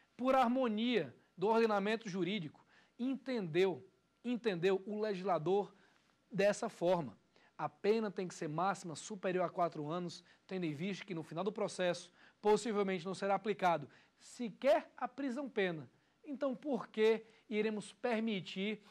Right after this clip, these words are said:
a segregação cautelar? Segregação esta excepcional. Em síntese, vamos relembrar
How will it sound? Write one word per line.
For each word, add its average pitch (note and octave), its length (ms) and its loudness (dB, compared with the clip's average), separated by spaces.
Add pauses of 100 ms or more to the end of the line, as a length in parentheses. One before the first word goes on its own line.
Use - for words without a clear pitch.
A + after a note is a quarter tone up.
(220)
a G3+ 200 2
segregação G3+ 1000 -2
cautelar? F#3 640 2 (260)
Segregação G#3 840 0
esta G3 380 2 (480)
excepcional. G#3+ 1900 -2 (360)
Em D#4+ 160 4
síntese, G3+ 680 -2 (300)
vamos C4 340 0
relembrar G#3+ 840 4